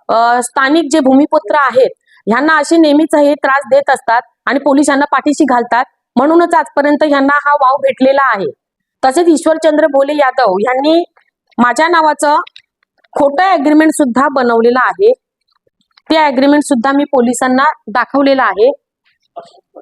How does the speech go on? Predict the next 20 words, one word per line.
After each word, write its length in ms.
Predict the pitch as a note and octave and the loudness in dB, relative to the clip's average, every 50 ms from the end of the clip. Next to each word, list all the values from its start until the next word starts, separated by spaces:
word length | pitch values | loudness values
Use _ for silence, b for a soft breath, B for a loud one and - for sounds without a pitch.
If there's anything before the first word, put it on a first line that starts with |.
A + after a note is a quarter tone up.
| - - _ _ - | -20 -20 _ _ -8
अशाच 320 | B3 A#3 - E4 F4 F4 - | -6 -2 -2 -2 -4 -2 -2
पद्धतीने 460 | E4 D4+ C4 D#4 C#4+ - D#4+ D#4+ E4 | -2 0 0 0 0 2 2 2 2
खोटे 300 | E4 - D4+ C#4+ C#4 D#4 | 0 0 -2 -2 0 0
ॲग्रीमेंट 400 | D#4 D4+ C4 C#4+ C#4+ C#4+ D4 D4+ | -2 0 0 0 0 0 0 0
त्यांनी 200 | - C#4+ C#4 C#4+ C4+ | 0 0 0 0 0
बनवले 360 | C4 C4 B3+ B3 B3+ C4 C#4 | 0 -2 0 0 2 2 2
आणि 160 | D4 C#4+ C4 B3+ | 0 -2 -4 -8
मी 160 | B3+ C4+ C#4 - - | -14 -16 -12 -4 -4
पोलिसांना 420 | B3+ A#3+ B3 A#3 C#4 C4 C4+ C#4 | -4 -4 -2 -4 -4 -2 -2 -2
दिलेलं 320 | C4+ A3+ C4 C#4 D4 D#4+ D#4+ | -4 -2 -2 0 0 2 2
सुद्धा 220 | E4+ E4 D4 D#4+ D#4 | 0 0 0 0 0
आहे. 180 | C4 B3 C#4 C#4+ - - _ _ _ _ _ _ - | 2 2 2 0 0 -4 _ _ _ _ _ _ -2
तरी 220 | C4+ C#4 E4+ F#4+ | 0 2 2 0
सुद्धा 300 | F#4 F#4 F4+ D4 C4 D#4 | 2 0 0 0 2 0
या 280 | D#4+ E4 D#4+ D4 D4 D4 | 0 0 0 0 0 0
खोट्या 380 | D#4 - - C4 B3+ C4+ C#4+ C#4+ | -2 -2 -2 -2 0 0 0 -2
अग्रीमेंटच्या 520 | C4 A3 B3 C4 C4 C4+ C4+ - - D4 C#4+ | -2 -2 -2 0 0 0 0 0 -2 -2 0
द्वारे 220 | - C4 B3 B3+ B3+ | 0 0 0 0 -2
सुद्धा 200 | - B3+ C4+ C4+ | -2 -2 -2 0
त्याच्यावर 420 | - B3 A3 - A#3+ A#3+ B3 | 0 -2 -2 -2 -2 0 0